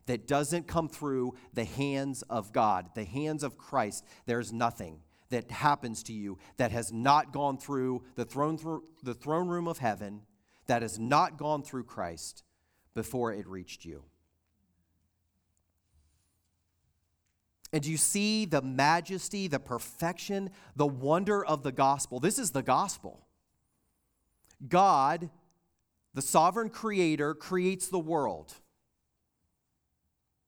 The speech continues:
He carefully knits each one of us together in our mother's womb. He then reveals himself through his word, through the Holy Spirit,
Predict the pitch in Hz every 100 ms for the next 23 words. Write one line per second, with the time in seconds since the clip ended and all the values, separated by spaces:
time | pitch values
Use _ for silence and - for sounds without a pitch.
0 | _ 170 160 185 220 220 226 226 202 180
1 | 170 - 165 202 - 196 180 165 - 151
2 | 139 139 143 135 131 127 123 123 110 113
3 | 101 82 76 - _ _ _ _ _ _
4 | - 185 190 214 202 208 139 165 214 233
5 | - 127 104 - 92 62 - - _ _
6 | _ _ _ _ _ _ _ 156 139 143
7 | 113 143 175 196 202 190 - _ 151 135
8 | 120 127 110 - - 151 175 196